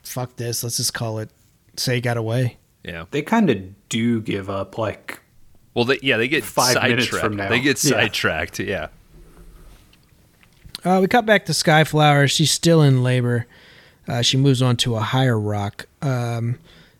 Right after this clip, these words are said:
Speaker 1: like a badass motherfucker, she just pushes this baby out, bro. Uh, what a woman, right? It's the type of girl you need. Like, "Fuck it, I'm not gonna inconvenience you. Let me just get it out here."
Speaker 2: It's, this is,
Speaker 1: But
Speaker 2: this
Speaker 3: I'll
Speaker 2: is
Speaker 3: just
Speaker 2: coming off like you, um,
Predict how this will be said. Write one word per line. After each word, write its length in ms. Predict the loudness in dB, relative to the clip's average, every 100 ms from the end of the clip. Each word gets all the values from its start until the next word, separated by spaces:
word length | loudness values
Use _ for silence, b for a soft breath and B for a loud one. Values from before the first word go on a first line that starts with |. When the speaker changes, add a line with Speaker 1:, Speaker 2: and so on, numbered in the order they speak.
| _
Speaker 1:
like 280 | -4 0 2
a 100 | 0
badass 760 | 0 -4 0 4 4 4 4 4
motherfucker, 680 | 4 4 2 2 2 0
she 200 | 0 0
just 220 | 0 0 2
pushes 320 | 2 2 -2
this 160 | -2 -4
baby 460 | -2 0 0 0
out, 260 | 2 0 0
bro. 280 | 0 0 -2 b b b b b _ _ -6
Uh, 440 | -2 0 0 0 -2 -2
what 120 | -2
a 40 |
woman, 380 | 0 -2 -2 -4
right? 220 | -4 -6 -8 _ _ _ _ _ _ _ _ _ _ -14
It's 100 | -6
the 60 |
type 200 | -2 0
of 60 | 0
girl 180 | 0 2
you 100 | 2
need. 260 | 0 -2 -8 B B B B _ _ _ -18
Like, 260 | -16 -16
"Fuck 360 | -18 -4 -4 -2
it, 40 | 0
I'm 140 | 0
not 140 | 0
gonna 140 | 0 0
inconvenience 960 | 0 -2 -4 -4 -2 -2 0 -2 -4 -4
you. 200 | -4 -4
Let 140 | -6
me 80 | -8
just 440 | -8 -6 -8 -10 -10
get 140 | -8
it 100 | -6
out 200 | -8 -8
here." 420 | -8 -8 -8 -10 -6
Speaker 2:
It's, 240 | -6 -6
this 320 | -6 -2 -2 0
is, 240 | -2 -4
Speaker 1:
But 120 | -2
Speaker 2:
this 200 | -2 0
Speaker 3:
I'll 80 | 0
Speaker 2:
is 80 | 0
Speaker 3:
just 120 | 0
Speaker 2:
coming 220 | 0 2
off 240 | 2 2 0
like 240 | 0 -2
you, 320 | -4 -2 0
um, 340 | -2 -2 -6